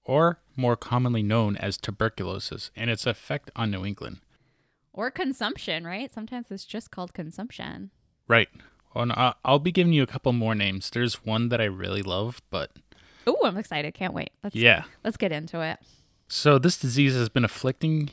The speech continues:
Speaker 1: humankind for possibly three million years. And this is based off of, uh,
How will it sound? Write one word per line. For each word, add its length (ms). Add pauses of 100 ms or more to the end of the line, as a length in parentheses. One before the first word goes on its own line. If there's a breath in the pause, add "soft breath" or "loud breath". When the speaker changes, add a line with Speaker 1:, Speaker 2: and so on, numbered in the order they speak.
Speaker 1:
humankind 920
for 120
possibly 600 (280)
three 500
million 500
years. 560
And 100
this 140
is 120
based 320
off 180
of, 320
uh, 340